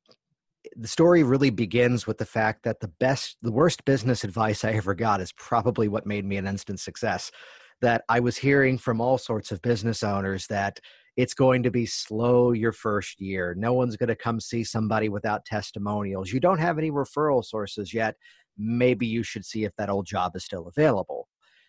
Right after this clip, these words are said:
And I, I, I call this the power of premise, that mindset that just, I refuse to buy into that mindset. That was their perception. That did not have to be mine. So that advice really, uh, inspired me to get out into my community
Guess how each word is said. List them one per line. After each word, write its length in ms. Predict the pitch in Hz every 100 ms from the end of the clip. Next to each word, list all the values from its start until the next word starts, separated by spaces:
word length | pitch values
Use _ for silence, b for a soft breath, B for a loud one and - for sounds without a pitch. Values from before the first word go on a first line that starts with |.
| _ _
And 260 | 120 120 113 117
I, 320 | 120 117 -
I, 160 | 113 110
I 80 |
call 260 | 110 139 135
this 220 | 120 -
the 80 | -
power 400 | 107 110 110 104
of 140 | 92
premise, 480 | - 117 95 82 -
that 180 | 104 101
mindset 480 | 104 107 101 - 107 107
that 100 | 98
just, 200 | 107 -
I 80 | 110
refuse 600 | 104 - - 117 113 -
to 80 | 107
buy 240 | 101 101
into 180 | 95 92
that 160 | 92
mindset. 540 | 90 92 95 - 85 71 _ _ _ _ -
That 160 | 120
was 360 | 110 101 - - 101
their 220 | 131 151
perception. 680 | 127 117 110 98 - 104 98
That 180 | 104 -
did 100 | 113
not 220 | 101 95 87
have 300 | 92 90 -
to 80 |
be 100 | 95
mine. 440 | 92 123 113 78 - _ _ _
So 160 | - 131
that 180 | 139 143 _ _ _ -
advice 540 | 113 143 156 107 -
really, 500 | 113 123 120 110 107
uh, 140 | 104
inspired 580 | 98 107 - 143 185 113
me 140 | 95 98
to 100 | 92
get 240 | 98 135
out 140 | 147
into 120 | 127 117
my 140 | 107
community 760 | - 104 131 185 101 92 101